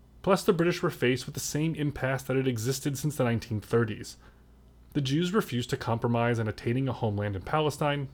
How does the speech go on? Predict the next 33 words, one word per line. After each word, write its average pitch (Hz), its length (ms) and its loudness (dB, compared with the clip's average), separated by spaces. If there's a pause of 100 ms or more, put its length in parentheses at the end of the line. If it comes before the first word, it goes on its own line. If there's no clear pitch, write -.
(220)
and 151 100 2
the 151 120 2
Arabs 175 260 6
refused 135 320 -2
to 143 80 -6
compromise 117 580 -2
on 151 220 -4
ever 139 220 2
allowing 104 400 2
them 107 160 -2
to 120 100 -6
do 139 160 2
so. - 360 -8 (1200)
After 131 240 2
a 120 40 4
long 127 300 4
period 127 260 0
of 117 120 -4
quiet, 117 400 0 (460)
the 127 100 -2
Arabs 120 300 4
also 117 300 0
began 113 360 0
to 110 280 0
ramp 107 360 -4
up 113 160 -2
vi-, 107 200 -2
violence. 110 680 -2 (920)
Mostly, 156 360 4
they 135 220 0
attacked 120 280 0
their 110 180 -2
own 117 260 2